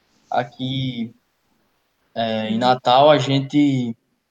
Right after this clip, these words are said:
tem uma rixa, assim, com o América, que o América, é, não aceita, assim, tipo, ah, Série C é, é fácil, não sei o quê, e aí tá, tá o problema, né?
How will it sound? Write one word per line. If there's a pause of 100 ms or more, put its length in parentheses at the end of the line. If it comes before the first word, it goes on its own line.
(640)
tem
uma
rixa,
assim,
com
o
América,
que
o
América,
é, (460)
não
aceita,
assim,
tipo,
ah, (320)
Série
C
é, (760)
é
fácil,
não
sei
o
quê,
e
aí
tá, (120)
tá
o
problema,
né?